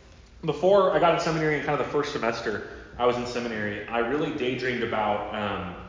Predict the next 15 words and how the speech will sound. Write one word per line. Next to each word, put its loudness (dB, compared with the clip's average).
going 6
on 0
and 0
getting -2
a -6
P -6
H -6
D -8
in -12
theology -12
and, -10
like, -6
being -6
a -6
professor -4